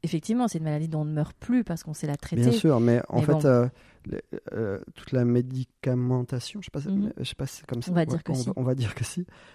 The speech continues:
Speaker 2: Elle est, elle est chronique, c'est-à-dire que on, c'est des, c'est, euh,
Speaker 1: C'est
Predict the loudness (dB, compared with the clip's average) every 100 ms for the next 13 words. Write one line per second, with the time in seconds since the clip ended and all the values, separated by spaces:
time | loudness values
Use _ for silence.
0 | -2 0 4 2 0 -4 -2 -2 -2 0
1 | 0 0 -4 -4 -2 -2 -2 -2 -2 -6
2 | -8 -4 -2 0 -2 -6 -14 -14 -4 0
3 | 2 2 0 -2 -6 -8